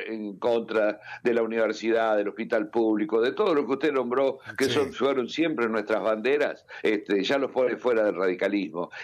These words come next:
Speaker 1: Que estén afiliados es simplemente un trámite administrativo. Este, eh, mire, nosotros vamos a seguir siendo radicales, este, como decía a veces, este, lo, lo dijo Lisandro de la Torre, cuando Lisandro de la Torre se separó de la Unión Cívica Radical, él dice,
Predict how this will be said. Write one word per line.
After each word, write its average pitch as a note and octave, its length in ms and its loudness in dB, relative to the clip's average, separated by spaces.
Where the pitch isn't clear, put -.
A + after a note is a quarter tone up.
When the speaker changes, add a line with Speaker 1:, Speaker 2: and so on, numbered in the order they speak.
Speaker 1:
Que C3 80 0
estén E3 240 0
afiliados B2+ 760 -2
es G#2 140 -6
simplemente A2+ 500 -2
un G#2 80 -2
trámite A2 320 0
administrativo. F2+ 840 0
Este, F#2+ 680 0
eh, G2 300 2
mire, - 320 -2
nosotros A#2+ 440 0
vamos B2 320 -4
a A2+ 100 -2
seguir G#2 240 -6
siendo A#2+ 300 0
radicales, G#2 760 0
este, F#2 800 2
como A2+ 260 2
decía A#2 880 0
a G#2+ 120 2
veces, A#2 440 0
este, F2+ 560 2
lo, A#2 220 2
lo G#2 180 0
dijo B2 320 0
Lisandro B2 480 -2
de A2 80 2
la G2+ 160 -2
Torre, B2 360 0
cuando F#2+ 460 0
Lisandro A#2 380 -2
de A2 80 2
la G#2 140 0
Torre A#2 240 0
se G2+ 160 -10
separó A2+ 420 0
de A2 80 2
la G#2 80 0
Unión G#2 240 -2
Cívica A2 340 -2
Radical, A#2 420 0
él A2+ 120 -4
dice, A2+ 320 -6